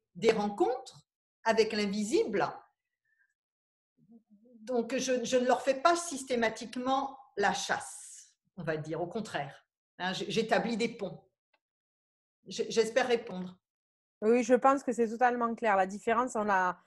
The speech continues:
Speaker 2: on sent bien la différence, euh, d'alignement. On est toujours sur la même chose et, euh,
Speaker 1: Ouais, oui, et puis, et puis ce sont, c'est une technique, euh,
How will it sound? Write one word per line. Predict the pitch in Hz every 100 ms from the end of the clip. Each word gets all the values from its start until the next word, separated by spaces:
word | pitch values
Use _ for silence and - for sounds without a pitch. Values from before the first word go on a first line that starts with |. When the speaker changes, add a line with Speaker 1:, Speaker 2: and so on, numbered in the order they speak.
| _ -
Speaker 2:
on | 208
sent | 202 220 214
bien | 208 240
la | 202
différence, | 190 220 240 214 220 220 -
euh, | 208 196 180 175 _ _ _ _
d'alignement. | 175 180 202 240 247 202 208 185
On | 196
est | 185
toujours | 208 226
sur | - 233
la | 196
même | 190 180
chose | - 226 208
et, | 202 180 170
euh, | 170
Speaker 1:
Ouais, | 240
oui, | 240 247
et | 254
puis, | 294 262
et |
puis | 226 302
ce | -
sont, | 262 269 254
c'est | 254 240
une | 220
technique, | 240 247 302 403 254
euh, | 208